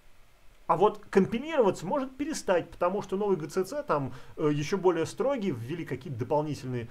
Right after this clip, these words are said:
ограничения. В случае Alt Linux Team там еще больше, э, строгих ограничений вводится для того, чтобы код был более, э, надежный. Вот. А, и пакет все работает, ставится, работает, но больше не собирается,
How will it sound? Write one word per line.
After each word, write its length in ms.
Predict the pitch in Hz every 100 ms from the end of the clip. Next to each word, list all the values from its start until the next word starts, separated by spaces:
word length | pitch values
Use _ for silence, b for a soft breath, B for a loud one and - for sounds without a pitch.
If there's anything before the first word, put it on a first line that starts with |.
| B
ограничения. 800 | 147 113 139 151 269 277 226 - B
В 80 | 139
случае 560 | - 202 196 185 165 170
Alt 260 | 175 156
Linux 220 | 180 170 160 -
Team 180 | 190 139
там 180 | 139
еще 260 | 120 135 123
больше, 380 | 117 226 226 220
э, 220 | 226 175
строгих 380 | - 214 170 -
ограничений 600 | 180 180 196 196 202 180
вводится 440 | 170 185 170 -
для 220 | 135 156 156
того, 220 | 160 160
чтобы 240 | - 147
код 240 | 143 170 135
был 160 | 151
более, 420 | 131 147 139 135 135 B B -
э, 180 | 135 139
надежный. 600 | 143 139 147 135 127 127 127 - -
Вот. 360 | 147 160 147 b b b b -
А, 600 | 151 151 151 147 147 151 - - - - - - - -
и 340 | 208 220 220 - - - - - - -
пакет 380 | 202 247 -
все 220 | - - 202
работает, 520 | 196 262 233 135 113
ставится, 480 | - 196 214 - 135
работает, 400 | 139 196 139 - -
но 140 | 156
больше 360 | 147 190 - 151
не 100 | 139
собирается, 640 | 139 139 143 123 101 113